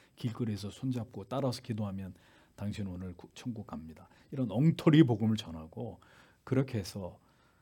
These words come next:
교회 안에 사람들을 채웠기 때문에 오늘 교회가 이렇게 된 겁니다. 예수님께서는 말씀하셨습니다. 마태복음 십 장 삼십사 절 이하에서, "내가 세상에 화평을 주러 온 줄로 생각지 말라. 화평이 아니요 검을 주러 왔노라.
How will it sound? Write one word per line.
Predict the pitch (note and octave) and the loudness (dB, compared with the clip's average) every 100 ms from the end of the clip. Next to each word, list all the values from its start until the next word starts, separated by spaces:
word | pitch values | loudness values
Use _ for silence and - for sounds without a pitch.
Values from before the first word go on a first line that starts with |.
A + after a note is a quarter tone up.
| _ - | _ -12
교회 | - G#2 | -2 -2
안에 | F#2 E2+ | -2 -6
사람들을 | - A2 G#2 F#2+ F2 | -8 -6 -6 -6 -10
채웠기 | - - C3 - A2 | -10 -8 -8 -8 -10
때문에 | F#2 E2 E2+ E2+ - - | -10 -10 -10 -12 -10 -2
오늘 | G#2+ G#2 | -2 -2
교회가 | E2+ E2+ F2+ E2+ | -10 -12 -12 -12
이렇게 | F2 - | -14 -16
된 | - _ | -20 _
겁니다. | - _ _ _ _ _ _ _ _ _ _ _ _ _ _ _ _ _ - | -20 _ _ _ _ _ _ _ _ _ _ _ _ _ _ _ _ _ -4
예수님께서는 | A#2 A2+ C3 A2 G#2+ A2 | -2 0 0 -2 -2 -2
말씀하셨습니다. | F#2 F2 - F2+ - - - E2+ - | -2 -4 -6 -10 -10 -16 -16 -14 -8
마태복음 | G2+ G#2+ A2 G2+ G2 | -6 -4 -4 -4 -6
십 | F#2+ - | -8 -8
장 | A#2 G#2+ | -6 -6
삼십사 | - A#2 A2 - - G2 | -6 -8 -10 -14 -14 -12
절 | F#2 E2 | -10 -10
이하에서, | D#2+ E2 E2 C3+ D#3 - _ _ _ _ _ - | -12 -14 -16 -14 -14 -18 _ _ _ _ _ 4
"내가 | B2+ D3 | 6 8
세상에 | D3 C3+ D#3 C3 | 6 2 2 0
화평을 | G#2 D#3+ E3 F3 D#3 | 2 0 0 -2 0
주러 | B2+ A#2+ | -2 -2
온 | G#2+ | -4
줄로 | G2 G2 | -4 -8
생각지 | G2 - A2 - G#2+ | -8 -6 -8 -8 -10
말라. | F2 - - | -10 -14 -18
화평이 | - C3+ - C3+ A2 | -8 -8 -4 -2 -2
아니요 | E2+ E2 G#2 B2+ _ _ _ _ - | -4 -8 -10 -12 _ _ _ _ -8
검을 | - G2+ G#2 | 0 2 2
주러 | G2 F2 | 0 -8
왔노라. | D#2 C#2+ - - | -12 -14 -18 -20